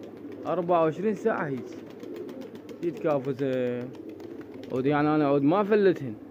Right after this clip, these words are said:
نعم واحد. نعم. هاي اليوم فلتتهن لان قاعد نكنس. عندنا تنظيفات هنا بالسطح. شوف هذا البرج،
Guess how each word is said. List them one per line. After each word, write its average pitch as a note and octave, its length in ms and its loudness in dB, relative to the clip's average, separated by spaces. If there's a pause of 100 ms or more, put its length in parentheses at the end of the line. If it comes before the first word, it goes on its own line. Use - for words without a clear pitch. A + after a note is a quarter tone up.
نعم A#2 160 0
واحد. - 260 -6 (800)
نعم. B2 200 0 (1500)
هاي C#3 120 0
اليوم D3 220 2
فلتتهن D3 640 -2
لان C#3 280 0
قاعد C3 240 2
نكنس. D3+ 440 -2 (760)
عندنا C3 220 0
تنظيفات C3+ 680 2
هنا C#3 180 2
بالسطح. C#3 800 4 (1400)
شوف C#3+ 280 2
هذا C#3 200 10
البرج، D3 360 10